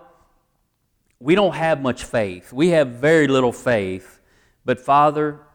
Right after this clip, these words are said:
we trust you 'cause you are faithful. Father, I pray that we would believe your word. Father, I pray that the Holy Spirit has convicted our hearts and our, our souls,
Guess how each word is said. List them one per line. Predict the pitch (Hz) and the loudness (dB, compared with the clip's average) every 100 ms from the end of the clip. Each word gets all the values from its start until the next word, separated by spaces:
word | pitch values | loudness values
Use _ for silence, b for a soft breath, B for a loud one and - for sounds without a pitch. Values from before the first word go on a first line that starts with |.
| _ _ _ _ _ _ _ _ _ _ _ _ | _ _ _ _ _ _ _ _ _ _ _ _
we | 117 107 | -8 -8
trust | - 120 - - | -6 -6 -6 -12
you | 117 120 98 | -8 -6 -6
'cause | - 95 85 | -10 -12 -10
you | 110 101 101 | -8 -6 -6
are | 98 | -8
faithful. | - 95 90 - 57 _ _ _ _ _ _ _ _ _ _ _ | -8 -12 -12 -20 -20 _ _ _ _ _ _ _ _ _ _ _
Father, | 135 139 139 | 0 2 2
I | |
pray | 131 147 147 139 | -2 0 0 0
that | 113 110 101 - _ _ _ _ | 0 -2 -4 -14 _ _ _ _
we | 110 123 | -2 -2
would | 113 98 | -2 -4
believe | 110 120 120 | -2 0 -2
your | 123 | -6
word. | 120 98 90 85 95 _ _ _ _ _ _ _ _ _ _ _ _ - | -8 -8 -10 -12 -20 _ _ _ _ _ _ _ _ _ _ _ _ -2
Father, | 113 120 | -2 0
I | |
pray | 117 123 | -2 -4
that | 120 117 | -2 -4
the | 110 | -6
Holy | 113 117 | -8 -8
Spirit | 113 - 120 123 123 | -10 -6 -4 -4 -6
has | 110 104 95 | -8 -8 -8
convicted | - 101 95 117 117 117 | -16 -16 -10 -12 -10 -8
our | 98 90 | -6 -6
hearts | - 113 120 - 107 | -4 -2 -4 -8 -16
and | |
our, | 92 87 82 | -16 -18 -12
our | 92 | -12
souls, | - - 120 120 117 120 120 | -10 -4 -2 -2 -6 -14 -20